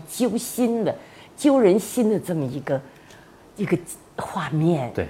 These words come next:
Speaker 2: 他其实一个音乐家，
Speaker 1: 啊，啊。
Speaker 2: 他把生命的最后的时刻也交给音乐了。
Speaker 1: 对了，对了，对了。所以他那个音乐起来，哎呦，有一次我们演奏完了以后，我也眼泪汪汪。后来我看见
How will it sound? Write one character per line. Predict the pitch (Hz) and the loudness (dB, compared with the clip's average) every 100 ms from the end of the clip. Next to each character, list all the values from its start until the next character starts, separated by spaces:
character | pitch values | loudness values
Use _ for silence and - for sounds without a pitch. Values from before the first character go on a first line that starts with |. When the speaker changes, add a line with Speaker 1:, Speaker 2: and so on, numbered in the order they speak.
| - | -6
Speaker 2:
他 | 139 139 135 | -2 -2 -2
其 | - | -2
实 | 123 131 | 2 2
一 | 120 | 2
个 | 123 | 2
音 | 120 123 | 4 4
乐 | 104 | 2
家， | 107 101 | 2 0
Speaker 1:
啊， | |
啊。 | 104 | 0
Speaker 2:
他 | 110 | -4
把 | 98 90 | -4 -4
生 | - 127 | -2 2
命 | 123 110 | 4 4
的 | 87 | 0
最 | - 117 | 2 2
后 | 104 101 | 4 2
的 | 82 | 0
时 | 80 | -6
刻 | 73 - 78 | -6 -4 -4
也 | 85 76 | -4 -6
交 | 69 92 92 | -2 -2 -2
给 | - | -6
音 | 76 73 | -12 -10
乐 | 73 | -10
了。 | - - | -6 0
Speaker 1:
对 | 180 | 0
了， | 139 123 113 - | 0 -6 -10 -4
对 | 147 107 | -2 -2
了， | 104 - - | -8 -16 -10
对 | 120 | -10
了。 | 101 - - - - - | -10 -18 -20 -20 -20 -10
所 | - 180 | 0 2
以 | |
他 | 175 196 | 4 4
那 | 185 | 4
个 | 165 | 4
音 | 185 175 | 4 4
乐 | 202 - | 4 0
起 | - - 131 | -6 -6 -8
来， | 117 127 - - - - - - - - | -8 -10 -12 -20 -20 -20 -20 -20 -20 -2
哎 | 190 | 6
呦， | 180 123 - - - - - - - - - - - - - | 6 6 0 -8 -20 -20 -20 -20 -20 -20 -20 -20 -20 -16 6
有 | 214 | 8
一 | 262 | 8
次 | 247 302 | 4 4
我 | 226 | 6
们 | 202 | 6
演 | 254 170 | 4 4
奏 | 247 214 | 4 8
完 | 170 214 | 8 8
了 | |
以 | 160 | 4
后， | 175 - - - | 0 -2 -4 -4
我 | 131 190 | 6 10
也 | 311 220 | 12 12
眼 | 175 127 | 10 4
泪 | 175 143 | 2 2
汪 | 160 139 156 | 0 0 2
汪。 | 135 - - - - - | 0 -2 -18 -18 -18 -8
后 | - 302 | 4 10
来 | |
我 | 220 175 | 10 10
看 | - - 240 | 4 0 0
见 | 220 | 0